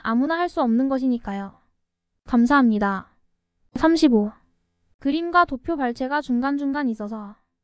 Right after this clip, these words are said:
참고하여 보기 좋습니다. 행정학이 인사가 실무학문이라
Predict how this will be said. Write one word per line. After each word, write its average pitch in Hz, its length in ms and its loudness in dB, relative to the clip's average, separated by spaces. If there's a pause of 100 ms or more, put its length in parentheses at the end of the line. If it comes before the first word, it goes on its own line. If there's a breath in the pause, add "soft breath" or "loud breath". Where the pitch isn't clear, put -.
(420)
참고하여 349 520 2
보기 262 240 -4
좋습니다. 220 680 -4 (720)
행정학이 277 640 0 (600)
인사가 285 400 6
실무학문이라 294 960 2